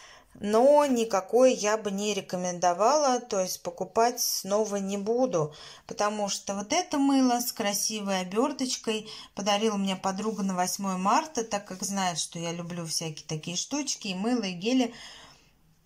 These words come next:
но обертка не отражает содержание внутри. Оно такое ощущение, как будто хозяйственное или вот какое-то старинное мыло, даже ничем не пахнет,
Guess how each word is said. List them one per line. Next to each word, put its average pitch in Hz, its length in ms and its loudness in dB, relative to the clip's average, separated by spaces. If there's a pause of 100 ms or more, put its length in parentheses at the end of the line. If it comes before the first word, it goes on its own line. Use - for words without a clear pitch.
(300)
но 214 400 -2 (920)
обертка 277 800 0 (380)
не 254 500 2 (640)
отражает 220 760 -2
содержание 185 760 -4
внутри. 156 560 -2 (600)
Оно 185 220 -2
такое 202 280 -6
ощущение, 254 380 0
как 180 120 -8
будто 170 160 -8
хозяйственное 226 920 -2
или 185 300 -6
вот 175 240 -6
какое-то 160 420 -6
старинное 220 720 -2
мыло, 202 360 -2
даже 185 320 -4
ничем 175 520 -6
не 160 200 -4
пахнет, 233 600 0